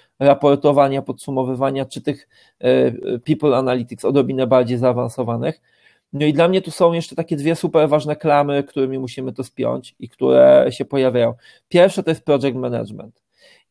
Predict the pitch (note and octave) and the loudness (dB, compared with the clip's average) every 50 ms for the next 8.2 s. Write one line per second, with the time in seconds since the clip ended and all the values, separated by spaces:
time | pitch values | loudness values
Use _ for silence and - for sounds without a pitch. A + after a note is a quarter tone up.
0 | _ _ _ _ _ - D#3+ C3 E3 F3 F#3+ F#3+ D#3+ E3+ E3 - - E3+ F3+ F3+ | _ _ _ _ _ -2 2 4 6 6 6 6 4 0 -6 -2 0 0 0 0
1 | E3+ - D#3+ - - C#3 C#3 B2+ C3+ C3 B2 C#3 C#3 C#3 C#3 C#3 - - - - | -4 -10 -14 -12 -10 -10 -10 -10 -10 -14 -12 -12 -10 -8 -8 -10 -10 -12 -14 -14
2 | C3+ - C#3 - C#3+ C3 C#3 C#3 B2+ - C3+ C3+ C3+ A#2 B2+ C3 C3 C3+ C3 C3 | -12 -12 -12 -12 -10 -8 -8 -10 -6 -4 -4 -4 -4 -4 -8 -10 -8 -8 -8 -8
3 | C3+ B2 - - - C#3 C3+ C3+ C#3 C3+ C#3 C#3 C#3 C3+ C3+ - - - - C#3 | -6 -8 -8 -8 -8 -10 -10 -8 -8 -6 -6 -6 -4 -4 -4 -4 -4 -2 -2 -4
4 | C3+ A#2+ - - B2+ C3+ C#3+ D#3+ D#3+ - - - _ _ - E3 C#3+ E3+ E3 C#3+ | -2 2 4 6 8 8 8 6 4 0 -12 -20 _ _ 0 2 2 2 2 2
5 | E3 E3 D3+ D#3 D3+ D3 C3+ C3+ A#2+ A#2 C3 C3+ A#2+ _ C3 A#2+ B2 B2 B2 B2+ | 2 2 2 2 2 2 2 0 -2 -2 -4 -6 -4 _ 2 2 2 2 0 -4
6 | A#2+ A#2+ A#2 - _ A#2 A2+ A2 G#2+ A2 - C3+ C3+ B2+ D#3 D3 - D3+ D3 - | -4 -4 -6 -6 _ -10 -10 -10 -12 -10 -8 -6 0 0 0 0 0 -6 -8 -6
7 | D#3 D3 C#3 - C3 C3+ C3 A#2 B2+ B2+ C3 C3 C3 C3 B2+ A#2+ D3+ D3 D3 D3 | -10 -10 -10 -6 -4 -4 -2 -2 -4 -4 -4 -4 -4 -6 -2 4 6 6 6 6
8 | C#3+ D3 C#3+ - | 6 2 0 -4